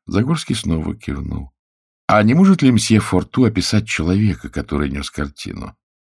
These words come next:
Форту неожиданно замялся. "Трудновато будет. Господин-то этот недоволен очень был, что ручки нет и выйти нельзя, на самого Форту даже не смотрел, только в дверь уставился и бурчал чего-то.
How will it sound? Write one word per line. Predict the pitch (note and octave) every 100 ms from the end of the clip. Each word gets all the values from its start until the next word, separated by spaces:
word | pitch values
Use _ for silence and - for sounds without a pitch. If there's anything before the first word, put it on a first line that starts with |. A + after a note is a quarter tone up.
| _ _
Форту | C3+ C3 E3
неожиданно | D3 B2 B2 A2+ A2+ G2
замялся. | F#2 D2+ - - - - _ -
"Трудновато | C#3 C#3+ C#3 F2+ -
будет. | C#2+ D2+ D#2 - _ _ _ -
Господин-то | F#2+ - G#2+ G#2 F#2+ F#2+
этот | F#2+ F#2 F2
недоволен | F#2 F#2 F2+ F#2 F2
очень | E2+ D#2+ E2+
был, | F2
что | E2+ F2
ручки | E2+ E2 -
нет | E2 E2 F2
и |
выйти | E2+ D#2+ D2+
нельзя, | E2 D#2 F2 G#2+
на | F#2
самого | - F2 F2+ F2+
Форту | - F2 - F#2
даже | F2 D#2+ E2
не | D#2
смотрел, | - D#2 - F#2+ F#2
только | F2 D2 E2
в | D#2
дверь | E2 E2
уставился | D2+ - E2 E2 - E2
и |
бурчал | D2 D2 - G#2
чего-то. | - G2 F#2 F#2